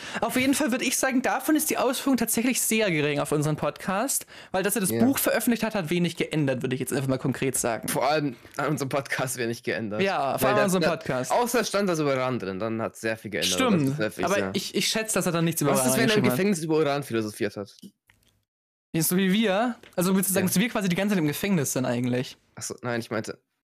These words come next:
Speaker 1: Und über Uran philosophieren. Ja, aber wir, also wir machen,
Speaker 2: Ja,
Speaker 1: wir
Speaker 2: das,
Speaker 1: philosophieren ja
Speaker 2: das,
Speaker 1: auch viel
Speaker 2: das
Speaker 1: über
Speaker 2: Mein
Speaker 1: Uran.
Speaker 2: Kampf ein Lehrbuch über Uran ist, weil wir haben's ja nicht gelesen.
Speaker 1: Ah.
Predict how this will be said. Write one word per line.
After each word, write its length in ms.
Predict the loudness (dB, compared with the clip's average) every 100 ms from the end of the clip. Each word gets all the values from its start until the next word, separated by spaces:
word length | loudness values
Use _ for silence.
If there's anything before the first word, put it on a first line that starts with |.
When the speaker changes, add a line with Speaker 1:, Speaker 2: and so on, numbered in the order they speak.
| -4
Speaker 1:
Und 80 | 0
über 140 | 2
Uran 220 | 2 0
philosophieren. 280 | 0 2 2
Ja, 60 | 2
aber 100 | 2
wir, 260 | 0 0
also 260 | -2 0 0
wir 80 | 2
machen, 200 | 4 4
Speaker 2:
Ja, 40 |
Speaker 1:
wir 60 | 4
Speaker 2:
das, 80 | 4
Speaker 1:
philosophieren 380 | 4 4 4 2
ja 80 |
Speaker 2:
das, 80 | 2
Speaker 1:
auch 40 | 0
viel 120 | 0
Speaker 2:
das 40 |
Speaker 1:
über 100 | 2
Speaker 2:
Mein 80 | 2
Speaker 1:
Uran. 100 | 2
Speaker 2:
Kampf 180 | 0 0
ein 40 | 0
Lehrbuch 220 | 0 0
über 160 | 0
Uran 260 | 0 0 -2
ist, 140 | -2
weil 160 | -2 -2
wir 80 | -2
haben's 180 | -2 -4
ja 60 |
nicht 160 | -4 -4
gelesen. 420 | -4 -4 -4 -10 _ _ _ _ _ -4
Speaker 1:
Ah. 300 | -2 -2